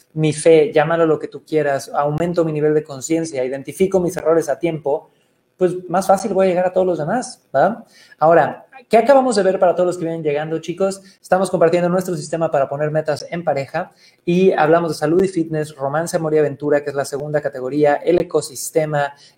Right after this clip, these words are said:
y es-, espiritualidad. Y ahora vamos a la quinta área. Y la quinta área, chicos, es una que se pone muy buena, que hablamos constantemente en este podcast de Venta Perfecta, que es dinero y negocios.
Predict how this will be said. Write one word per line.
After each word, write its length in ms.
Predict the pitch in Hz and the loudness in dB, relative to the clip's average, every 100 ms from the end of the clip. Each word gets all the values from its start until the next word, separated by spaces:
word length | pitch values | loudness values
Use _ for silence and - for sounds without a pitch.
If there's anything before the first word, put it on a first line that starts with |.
| - | 0
y 120 | 190 | 0
es-, 140 | - | 2
espiritualidad. 1120 | 180 208 208 202 180 175 180 185 165 143 160 - | 4 4 2 0 0 2 4 6 6 4 2 2
Y 120 | 160 | 6
ahora 180 | 175 185 | 6 6
vamos 420 | 170 160 160 - | 2 0 -6 -8
a 100 | 135 151 | -6 -4
la 280 | 147 143 _ | -4 -6 _
quinta 580 | - 233 233 226 170 - | -4 -4 -2 -2 -2 -4
área. 440 | 143 139 143 180 _ _ - _ | -6 0 0 -2 _ _ -20 _
Y 80 | 170 | 2
la 180 | 160 160 | 4 4
quinta 420 | 190 220 233 208 | 2 2 4 4
área, 240 | 165 151 147 | 4 2 0
chicos, 440 | 135 - 135 - - | -6 -6 -6 -6 -16
es 160 | 135 | -12
una 140 | 151 151 | -8 -8
que 60 | |
se 100 | - | -8
pone 180 | - 135 | -8 -6
muy 240 | 135 208 214 | 2 4 6
buena, 400 | 175 165 160 - | 4 2 -4 -4
que 60 | |
hablamos 380 | 131 139 143 139 | -2 -2 -4 -8
constantemente 1080 | - 123 - 180 185 185 175 165 165 160 147 | -12 -12 -2 -2 0 -2 -2 0 2 2 0
en 140 | 143 | -6
este 320 | 143 - 151 147 | -10 -6 -4 -4
podcast 600 | - 156 156 - 151 143 | 2 2 2 -2 -2 -2
de 60 | |
Venta 260 | 135 139 143 | -4 -4 -2
Perfecta, 600 | 156 - 208 202 202 - _ - _ | 0 2 2 2 0 -4 _ -20 _
que 120 | - 175 | 2 4
es 280 | 175 175 | 2 -2
dinero 720 | 156 151 170 180 180 180 180 _ | -2 0 2 4 4 2 -4 _
y 100 | 156 | -8
negocios. 800 | 139 123 127 123 - - - - | -6 -2 -4 -4 -10 -12 -12 -12